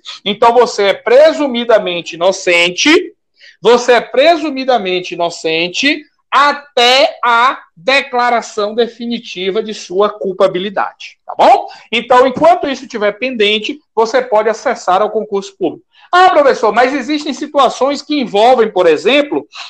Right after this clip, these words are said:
é... investigação social." Sim, a investigação social vai detectar aquilo, mas se não houver trânsito em julgado, você consegue,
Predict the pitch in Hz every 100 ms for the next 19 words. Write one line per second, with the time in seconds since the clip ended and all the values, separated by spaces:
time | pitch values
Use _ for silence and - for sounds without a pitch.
0 | _ 202 240 247 254 247 247 247 240 240
1 | 240 240 240 233 226 214 - - 262 277
2 | 262 262 269 - 247 269 - 277 165 -
3 | - _ - - 285 208 - - 190 208
4 | 202 240 202 196 185 190 196 165 180 180
5 | 180 165 - 147 170 180 202 226 359 -
6 | - 226 233 277 262 330 294 185 170 165
7 | 170 165 202 202 208 175 190 - _ 175
8 | 233 262 247 277 - 208 214 202